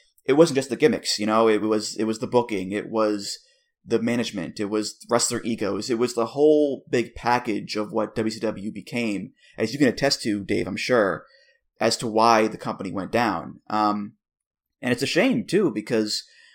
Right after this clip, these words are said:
until A E W came around, there really wasn't that proper number two company in American wrestling. I mean, yeah, there was T N A, of course, but even at its biggest, T N A never reached the heights of what A E W has accomplished or what W C W did in its heyday, Dave, you know?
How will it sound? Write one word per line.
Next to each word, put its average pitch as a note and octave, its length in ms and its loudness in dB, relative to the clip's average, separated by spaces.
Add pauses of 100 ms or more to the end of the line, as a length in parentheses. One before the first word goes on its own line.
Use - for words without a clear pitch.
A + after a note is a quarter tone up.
(100)
until B2 200 0
A G#2 60 0
E A#2+ 180 0
W A#2+ 320 0
came G#2+ 240 -4
around, G#2 380 -2
there A2 100 0
really A#2+ 180 0
wasn't A2+ 540 0
that G#2 320 -4
proper A2 520 0
number A2 400 -4
two G#2+ 220 -8
company A2+ 540 -6 (360)
in A2 220 0
American G#2 380 -4
wrestling. G#2+ 360 -2
I - 40 -12
mean, F#2+ 100 -8
yeah, A2+ 80 -2
there G2+ 100 -4
was - 120 -12
T G#2 140 -8
N G2 100 -2
A, D#3 100 2
of - 80 2
course, G2+ 420 -2
but G#2 280 0 (580)
even C#3 280 4
at A#2 120 4
its - 320 -6
biggest, B2 460 0
T B2+ 160 -6
N A2 80 -2
A A2+ 120 0
never A2 200 -2
reached A2+ 240 -8
the G2 80 -6
heights A2+ 340 -4
of G#2 160 -4
what G#2 260 -4
A G#2+ 60 -6
E A2 160 -6
W B2 220 0
has A2 100 -2
accomplished G2+ 720 -8
or G#2 320 -2
what G2+ 120 -4
W A2 140 0
C A2 120 -6
W A#2 220 0
did G#2+ 140 -4
in G#2+ 100 -6
its A2+ 180 -6
heyday, E2 420 -8
Dave, C2 260 -12
you G#2+ 80 -8
know? A2 200 -8